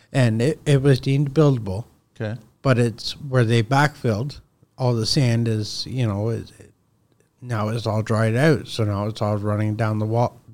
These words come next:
Speaker 1: down the bank and everything else. We ended up running two-by-fours back to the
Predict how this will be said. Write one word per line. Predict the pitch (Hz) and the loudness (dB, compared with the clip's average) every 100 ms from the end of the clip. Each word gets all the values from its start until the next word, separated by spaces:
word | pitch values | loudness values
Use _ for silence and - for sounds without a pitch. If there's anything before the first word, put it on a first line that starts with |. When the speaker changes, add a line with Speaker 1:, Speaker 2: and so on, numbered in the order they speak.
| - | -6
Speaker 1:
down | 107 98 | -4 -4
the | |
bank | 101 127 127 123 117 | -2 2 2 2 0
and | 113 | -2
everything | 104 104 101 127 | 0 -2 -4 -2
else. | 147 139 101 - - - - - - - _ | -2 -2 -4 -12 -20 -20 -20 -18 -18 -20 _
We | 156 165 | 2 4
ended | 185 151 135 | 6 4 4
up | 135 - | 2 2
running | 131 131 127 | 2 2 2
two-by-fours | - 160 147 127 - 117 107 107 | 2 2 4 2 0 0 0 -4
back | - 127 135 - | -4 0 0 0
to | - | 0
the | 120 117 104 | 2 0 0